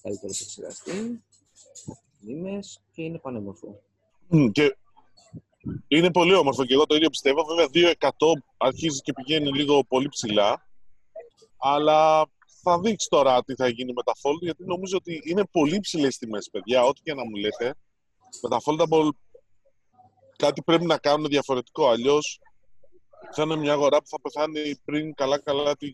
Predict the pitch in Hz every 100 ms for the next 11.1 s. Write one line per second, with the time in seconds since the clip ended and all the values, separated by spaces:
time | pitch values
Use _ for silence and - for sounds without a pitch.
0 | 135 135 131 139 - - 87 80 - -
1 | 170 196 196 208 185 143 127 113 107 107
2 | 98 - 98 98 98 - 95 95 - -
3 | - - - - - - - - _ _
4 | _ - 143 269 _ _ - - - 185
5 | - 175 185 190 190 120 110 - 110 95
6 | - 95 - 101 _ - 98 - - -
7 | _ - 120 117 117 117 113 113 110 107
8 | 104 - 117 160 151 131 120 143 185 190
9 | 131 139 131 120 - 151 143 135 117 143
10 | 127 104 98 - 95 - 98 95 98 135